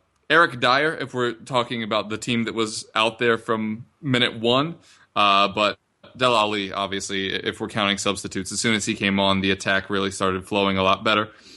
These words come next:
Again, <laughs> unsurprisingly. Um, but yeah, so, so Dele Alli, very impressive. But Eric Dyer did his job as well as he could, got the armband again, which is,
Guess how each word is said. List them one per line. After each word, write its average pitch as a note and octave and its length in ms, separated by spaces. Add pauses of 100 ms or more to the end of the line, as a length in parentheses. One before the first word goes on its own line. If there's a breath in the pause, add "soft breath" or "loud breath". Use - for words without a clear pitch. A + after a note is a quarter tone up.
(180 soft breath)
Again, D#3 300
<laughs> - 60
unsurprisingly. C3+ 880 (320 soft breath)
Um, G#2 520 (120)
but G#2 280
yeah, G2+ 180
so, G2+ 280
so A2 160
Dele A#2 180
Alli, A2 220
very G#2 200
impressive. G#2 340
But G#2 100
Eric A2+ 260
Dyer G#2+ 360 (240 soft breath)
did C#3+ 140
his C3+ 260
job G#2+ 360
as A2 160
well A#2 200
as G#2 100
he G2+ 100
could, A2 360
got B2 200
the G#2+ 100
armband G#2+ 480
again, G#2+ 320
which G2 160
is, G2 200